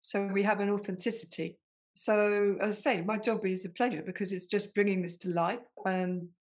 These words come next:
helping us to, to find a course together and making then the, the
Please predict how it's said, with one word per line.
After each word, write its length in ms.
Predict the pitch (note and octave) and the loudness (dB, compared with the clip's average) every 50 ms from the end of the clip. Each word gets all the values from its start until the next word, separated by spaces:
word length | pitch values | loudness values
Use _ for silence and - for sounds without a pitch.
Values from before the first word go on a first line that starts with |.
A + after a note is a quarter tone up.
| _ _ _ _ _ _ _ _ - | _ _ _ _ _ _ _ _ -4
helping 360 | F3 G3 A3 G#3+ - G3+ F#3+ | -2 -2 -2 0 0 0 0
us 180 | F#3 F#3 - - | 0 -2 -4 -4
to, 380 | - - G3 F#3+ F#3+ F#3 F3+ F3+ - | 0 2 2 4 2 0 -2 -4 -6
to 100 | - F#3 | -6 -6
find 260 | F3 - G#3+ G#3 F#3+ | -2 0 0 0 2
a 60 | F#3+ | 0
course 580 | F#3 - - G#3+ G#3 G3 F3+ - - - - - _ _ _ _ _ _ _ _ _ _ _ _ _ _ _ _ _ _ _ _ | -2 0 2 2 2 2 0 -2 -4 -4 -6 -10 _ _ _ _ _ _ _ _ _ _ _ _ _ _ _ _ _ _ _ _
together 480 | - G3 E3+ A3 A3+ - D#3+ - - - - _ _ _ | -2 2 4 4 4 4 0 -4 -6 -12 -18 _ _ _
and 200 | - G#3 G3 G3+ | 0 2 4 4
making 420 | G#3 A3+ A3+ A3+ - A3+ G#3+ G#3 G3 | 4 4 4 2 0 0 -2 0 2
then 340 | G#3+ G#3+ G#3 G3+ G3+ F#3+ F3 | 2 2 2 2 -2 -2 0
the, 300 | F#3+ G3 F#3+ F#3+ F#3+ F#3 | 0 2 2 2 0 -2
the 220 | F3 F3+ F3+ F3 | -2 -6 -8 -10